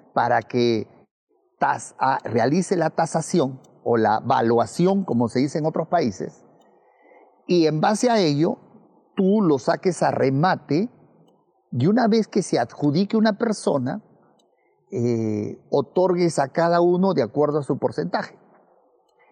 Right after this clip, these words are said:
Y como yo, como nosotros habíamos adquirido el treinta y tres punto treinta y tres, nos tenían que dar el monto de esos treinta y tres punto treinta y tres por ciento. ¿Está claro? Ok.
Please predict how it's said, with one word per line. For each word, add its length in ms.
Y 80
como 240
yo, 500
como 240
nosotros 380
habíamos 400
adquirido 320
el 60
treinta 200
y 40
tres 120
punto 240
treinta 220
y 40
tres, 200
nos 100
tenían 400
que 100
dar 200
el 100
monto 400
de 120
esos 260
treinta 260
y 60
tres 180
punto 380
treinta 240
y 60
tres 180
por 160
ciento. 320
¿Está 160
claro? 300
Ok. 200